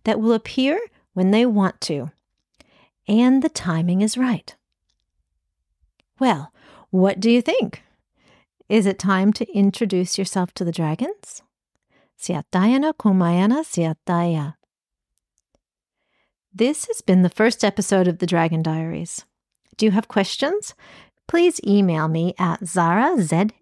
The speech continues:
H A R A, or Z H A R A, at reuniting with you dot com, and I will endeavor to answer them the next time I sit down to relay information about the Dragon Realms.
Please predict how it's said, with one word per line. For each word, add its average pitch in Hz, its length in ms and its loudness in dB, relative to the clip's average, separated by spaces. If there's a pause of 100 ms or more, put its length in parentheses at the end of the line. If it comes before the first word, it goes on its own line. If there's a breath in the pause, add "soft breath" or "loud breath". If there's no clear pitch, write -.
(120)
H 208 400 -2
A 190 220 -2
R 247 260 0
A, 190 340 0 (140)
or 151 240 -6
Z 247 420 0 (120)
H 165 380 -4
A 185 220 0
R 175 240 -2
A, 240 260 -2 (380 loud breath)
at 156 220 -4
reuniting 233 920 2
with 247 160 2
you 160 160 0
dot 196 220 -2
com, 156 380 -2 (280 loud breath)
and 175 160 0
I 180 100 4
will 202 140 0
endeavor 190 480 0
to - 260 -6
answer 269 320 0
them 262 220 2
the 208 80 2
next 196 280 0
time 214 280 0
I 185 100 2
sit - 240 -6
down 214 320 2
to 180 160 -2
relay 185 580 0
information 175 680 -4
about 165 240 -4
the 202 60 -6
Dragon 226 360 -2
Realms. 147 380 -10